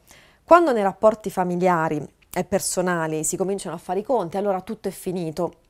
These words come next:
L'amore è gratuito o non lo è?" "In un giorno caldo", aggiunge, "preparai dei coni gelato e dissi ai miei quattro figli che potevano comprarli per un abbraccio. Quasi subito i ragazzi si misero in fila per fare il loro acquisto.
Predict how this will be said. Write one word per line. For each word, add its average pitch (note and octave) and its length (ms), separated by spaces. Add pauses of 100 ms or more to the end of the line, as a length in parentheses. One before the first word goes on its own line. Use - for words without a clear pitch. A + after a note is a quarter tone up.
(140)
L'amore F#3 400
è D#3+ 40
gratuito F3 720
o F3+ 140
non D#3+ 180
lo D3+ 140
è?" - 180 (720)
"In C4+ 120
un D#4 100
giorno D#4 300
caldo", C4 540 (160)
aggiunge, E3 520 (100)
"preparai B3+ 440
dei G3+ 100
coni A#3 280
gelato A3+ 420
e B3 40
dissi F3 260
ai G3+ 40
miei F3+ 140
quattro E3+ 340
figli F3+ 340
che D#4+ 120
potevano E3 600
comprarli F#3+ 640
per - 200
un F3+ 80
abbraccio. D3 600 (200)
Quasi D#4 240
subito A3 360
i - 20
ragazzi F#3 360
si F#3+ 140
misero F3+ 300
in B3 100
fila D#3 240
per E3 140
fare E3 240
il E3 60
loro D#3 140
acquisto. - 600